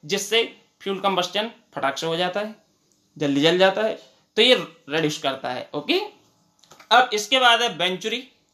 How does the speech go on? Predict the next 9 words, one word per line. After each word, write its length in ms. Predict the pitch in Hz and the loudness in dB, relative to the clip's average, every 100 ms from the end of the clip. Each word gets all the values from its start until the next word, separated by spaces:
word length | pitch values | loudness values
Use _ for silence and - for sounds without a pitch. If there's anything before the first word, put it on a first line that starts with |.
| _ _ _ _ _ - | _ _ _ _ _ -2
तो 80 | - | 0
इनिशियल 520 | 190 202 226 339 339 | 2 2 4 2 4
कार्बोरेटर 600 | 226 220 247 254 254 254 | 4 4 4 2 2 0
की 120 | 262 | -4
फंक्शनिंग, 520 | - 226 220 262 180 | -4 -6 -4 -6 0
वर्किंग 340 | 190 196 254 254 | 0 0 -4 -2
कैसे 280 | 180 185 269 | -2 0 0
होती 380 | 190 170 160 | 0 -2 0
है 140 | 156 | 2